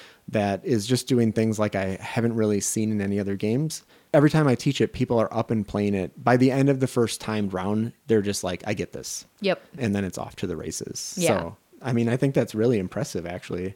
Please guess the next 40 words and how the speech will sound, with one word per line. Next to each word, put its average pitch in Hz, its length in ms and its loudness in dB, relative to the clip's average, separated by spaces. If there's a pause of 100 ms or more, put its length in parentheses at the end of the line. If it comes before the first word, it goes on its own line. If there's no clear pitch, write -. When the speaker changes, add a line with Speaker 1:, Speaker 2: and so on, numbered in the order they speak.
Speaker 1:
considering 101 600 -2
just, 101 200 -6
like, 92 200 -2
how 92 140 -4
much 95 220 -4
innovation 95 540 -4
is 95 180 -4
in 101 160 -2
the 87 80 -4
game. 90 540 -8
Speaker 2:
Yeah. 277 580 2
I - 60 -4
mean, 269 180 0
there's 269 200 4
a 320 80 2
lot 170 300 0
going 185 300 0
on, 196 260 0
'cause 170 200 -4
then 185 120 -2
there's 185 180 0
also 175 360 0
just, 170 240 -4
like, 165 160 -2
the 160 320 0
extra - 400 -4
action 160 560 -2
meter 147 540 -4
with 151 240 -6
all 151 200 0
of 151 120 -4
your 151 240 0
character's 160 640 -4
special 151 600 -6 (160)
extra 160 360 -2
actions 139 520 -4
that 139 80 -8
you 143 140 -8
can 151 180 -6
do. 135 360 -6